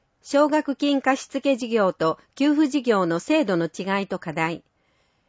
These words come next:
見守りシステムオッタの検知ポイントの拡大。塾代等助成モデル事業の効果と今後の継続。スカイアリーナ前エレベーター改修の施工見通し。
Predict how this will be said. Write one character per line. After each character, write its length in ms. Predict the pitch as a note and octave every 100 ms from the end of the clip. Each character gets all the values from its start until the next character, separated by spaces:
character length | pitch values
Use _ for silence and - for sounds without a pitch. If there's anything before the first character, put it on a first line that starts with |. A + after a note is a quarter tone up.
| _ -
見 140 | A#3+
守 300 | C4+ C#4+ C#4+
り 80 | C4+
シ 160 | - C4
ス 120 | -
テ 160 | -
ム 180 | F3+ E3+ -
オ 80 | D4+
ッ 40 |
タ 220 | - G#3
の 160 | G3+ D#3+
検 260 | - D4
知 140 | C#4+ C#4
ポ 140 | C#4
イ 80 | B3+
ン 80 | G3+
ト 120 | D#3+
の 120 | D#3+
拡 260 | - E3 F3
大。 300 | D#3 D#3 - _ _ _ _ _ _ -
塾 300 | G3 B3+ D4
代 240 | C#4+ D4
等 180 | C#4+ C#4 G#3+
助 160 | G3
成 300 | F#3+ A3+ A3
モ 180 | F3+ G#3+
デ 100 | A3+
ル 160 | C#4+ C#4+
事 140 | C4
業 260 | A#3+ A3 F#3+
の 140 | F3+
効 240 | F#3+ D4 C#4
果 160 | A3+
と 120 | -
今 280 | F3+ A#3 B3
後 100 | A#3+
の 140 | A#3 A3
継 260 | A#3+ A3
続。 460 | F#3+ F#3+ F#3+ F#3 - _ _ _ _ _ _ _
ス 180 | - A#3+
カ 180 | C4+ C#4+
イ 140 | C#4
ア 80 | C4+
リ 200 | C4 C4
ー 20 |
ナ 120 | A#3+
前 300 | A#3+ A3+ A3+
エ 120 | - A3+
レ 120 | C4
ベ 200 | C4+ B3
ー 40 |
タ 200 | - E3
ー 40 | D#3
改 280 | A3 A3+
修 240 | A3+ A3+ G3+
の 200 | G3 -
施 160 | - A3+
工 260 | - C#4
見 140 | C4 C4+
通 260 | F#3 E3+
し。 240 | D3+ -